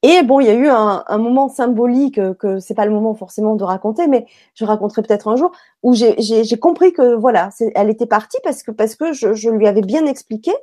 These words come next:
et elle a entendu, que moi, je, je ne pouvais absolument rien faire.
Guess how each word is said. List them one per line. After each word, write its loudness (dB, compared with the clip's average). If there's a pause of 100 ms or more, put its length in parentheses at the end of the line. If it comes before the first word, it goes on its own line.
(240)
et 2
elle 2
a 2
entendu, 0 (600)
que 0
moi, 4
je, 2
je -2
ne 2
pouvais -6
absolument -4
rien -6
faire. -6